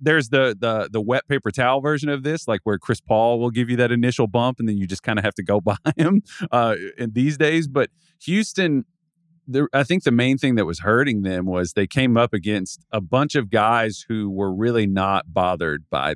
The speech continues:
that. There was no shell shock factor. Um, you know, the big, the big one being the big guy, Dickinson. Dickens-, Dickinson has played that way his whole career, and they don't really have, like, a seven-footer who can,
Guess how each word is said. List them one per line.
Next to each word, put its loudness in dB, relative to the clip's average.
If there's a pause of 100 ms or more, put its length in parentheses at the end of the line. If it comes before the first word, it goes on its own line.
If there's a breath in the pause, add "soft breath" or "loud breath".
that. -2
There 0
was -2
no 2
shell 0
shock -2
factor. -4 (360 soft breath)
Um, -4
you -4
know, 2
the 0
big, 2
the 2
big 0
one 0
being 2
the 0
big -2
guy, -8 (200)
Dickinson. -2 (260)
Dickens-, -2
Dickinson 0
has 0
played 2
that 2
way 2
his -4
whole -2
career, -4
and -2
they 4
don't 2
really 2
have, 2
like, -2
a -2
seven-footer -2
who -4
can, -6